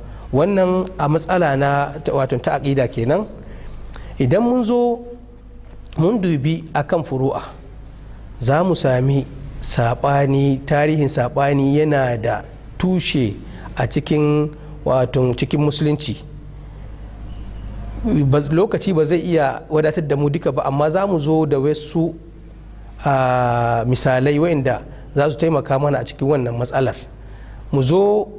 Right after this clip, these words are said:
kan waton hadisan nan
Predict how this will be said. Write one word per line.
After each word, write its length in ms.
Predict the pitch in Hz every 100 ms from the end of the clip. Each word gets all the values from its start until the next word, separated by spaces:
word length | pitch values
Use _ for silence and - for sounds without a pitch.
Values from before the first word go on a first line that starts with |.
| -
kan 440 | 208 190 151 120 - - - - - - -
waton 960 | 127 135 131 - 139 135 131 127 127 - - - - - - - - - - - - - -
hadisan 480 | 156 180 185 185 156
nan 240 | 156 135